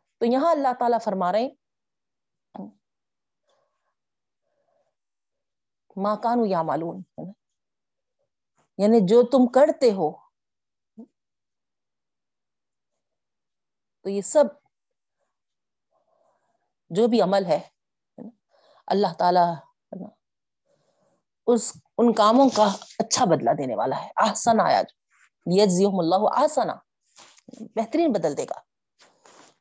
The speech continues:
آپ کے سامنے وہ واقعہ بتاؤں، جنگ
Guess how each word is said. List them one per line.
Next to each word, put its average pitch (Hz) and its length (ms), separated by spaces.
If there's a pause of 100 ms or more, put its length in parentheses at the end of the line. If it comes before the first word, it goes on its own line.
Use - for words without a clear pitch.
(260)
آپ 214 160
کے 254 60
سامنے 233 420 (1900)
وہ 202 80
واقعہ 202 300
بتاؤں، 247 340 (1900)
جنگ 202 180